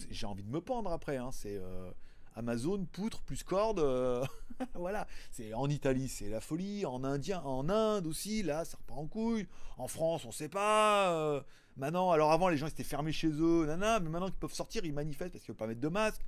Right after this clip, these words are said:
Alors que c'est, putain, c'est qu'un masque, quoi. Enfin, je veux dire, on dirait, pendant trois mois, mettez un masque, et après, euh, voilà, tu joues le jeu. Je veux dire, même si tu t'es un peu rebelle dans l'âme.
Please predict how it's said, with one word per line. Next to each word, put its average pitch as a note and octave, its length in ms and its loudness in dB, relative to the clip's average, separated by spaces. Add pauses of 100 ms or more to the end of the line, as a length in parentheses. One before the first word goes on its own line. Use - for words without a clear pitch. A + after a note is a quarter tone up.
(400)
Alors - 200 -10
que - 60 -8
c'est, - 140 -4
putain, - 240 -6
c'est - 140 -10
qu'un C3 200 -2
masque, E3+ 300 -2
quoi. A2+ 120 -4
Enfin, G2 380 -8
je E2+ 80 -6
veux - 80 -8
dire, A#2 160 -2
on A2 60 -6
dirait, A#2 240 -6
pendant A2+ 200 -6
trois A#2+ 220 -4
mois, C#3+ 160 0
mettez B2+ 200 -4
un B2 100 0
masque, C3 280 0
et A2 40 -4
après, C3+ 400 0
euh, A2 240 0 (540)
voilà, B2 260 -4
tu - 180 -10
joues C3+ 180 -2
le F#3+ 60 -4
jeu. E3 540 2
Je G2 60 -10
veux G2 40 -10
dire, G#2 100 -8
même C3 200 -2
si C#3+ 300 -6
tu A#2 220 -12
t'es - 120 -8
un G#2+ 100 -4
peu B2 120 -4
rebelle B2 260 -2
dans D#3 100 -2
l'âme. F3+ 200 -2